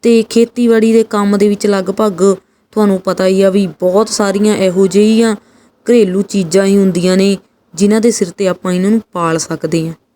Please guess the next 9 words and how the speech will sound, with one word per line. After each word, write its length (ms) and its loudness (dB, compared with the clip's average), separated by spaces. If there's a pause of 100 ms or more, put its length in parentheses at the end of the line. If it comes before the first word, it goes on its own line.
(680)
ਜਿਵੇਂ 320 2
ਕਿ 200 -8
ਕਣੀ 320 2
ਹੋ 200 2
ਗਈ 320 2 (480)
ਤੇ 340 4
ਛਿੱਟੀ 440 0
ਹੋ 180 4
ਗਈ, 380 0